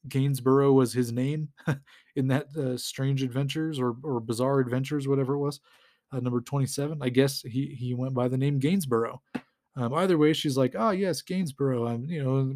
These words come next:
glad to see you again." And he's like, "Yeah, well, you know, it's, unfortunately, it's, it's bad circumstances. You see, I need help because I was, I fell into this dimensional warp," and, and she cuts him off. She's like, "Oh, no, it's fine. I know all about it. You know, the well at the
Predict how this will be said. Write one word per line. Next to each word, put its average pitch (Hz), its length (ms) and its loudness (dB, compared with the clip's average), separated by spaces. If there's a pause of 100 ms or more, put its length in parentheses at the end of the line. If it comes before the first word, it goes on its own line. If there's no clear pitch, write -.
glad 131 260 2
to 202 60 0
see 247 200 4
you 139 180 4
again." 113 340 -4
And 113 100 -6
he's 120 180 -6
like, 117 200 -2
"Yeah, 165 180 0
well, 131 300 4
you 120 160 -6
know, 120 160 -6
it's, - 240 -8 (640)
unfortunately, 160 640 2
it's, - 260 -2
it's - 360 -6 (160)
bad 139 320 0
circumstances. 135 680 -2
You 127 120 0
see, 147 280 2
I 131 80 2
need 127 160 0
help 143 300 -2
because 127 480 -2
I 131 140 -8
was, 120 260 2
I 127 140 -8
fell 196 260 2
into 170 140 2
this 139 160 2
dimensional 127 500 -4
warp," 160 460 -2
and, 123 320 -2 (440)
and 135 80 0
she 143 140 -2
cuts 143 220 4
him 123 120 0
off. 117 160 -2
She's 131 160 0
like, 127 120 2
"Oh, 214 140 4
no, 143 260 6
it's 139 120 2
fine. 123 280 0
I 123 40 2
know 143 200 4
all 170 180 6
about 151 300 0
it. 151 120 2
You 143 100 0
know, 135 180 2
the 127 80 0
well 139 240 4
at 143 80 -2
the 139 200 0